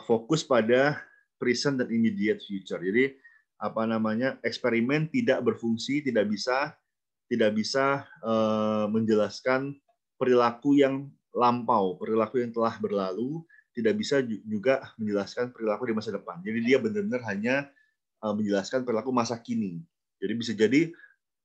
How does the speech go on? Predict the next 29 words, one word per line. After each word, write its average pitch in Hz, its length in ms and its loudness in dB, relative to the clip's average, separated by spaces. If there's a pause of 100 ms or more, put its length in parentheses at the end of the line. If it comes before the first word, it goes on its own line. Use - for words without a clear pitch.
(120)
eh, 104 460 0
sebulan 110 480 0
lagi, 123 480 -2 (560)
ya 92 320 0
nggak, 92 320 -8
belum 107 220 0 (120)
tentu, 147 460 -2
eh, 101 340 -2 (220)
eh, 107 100 -6 (220)
apa, 117 240 -8
hasil 107 160 -4
eksperimennya 107 560 -4
menjelaskan 120 640 0 (400)
apa 104 180 -6
yang 117 140 -4
terjadi 107 500 -2
bulan, 92 300 -4
sebulan 101 400 -2
kemudian. 85 480 -10 (240)
Jadi 95 140 -6 (100)
benar-benar 98 320 -4
hanya, 107 320 -2 (720)
hanya, 107 400 -2
eh, 92 360 -6 (120)
present, 110 400 -2 (160)
hanya, 107 400 -4 (560)
eh, 98 400 -2
a-, - 240 -6 (100)
apa, 120 380 -8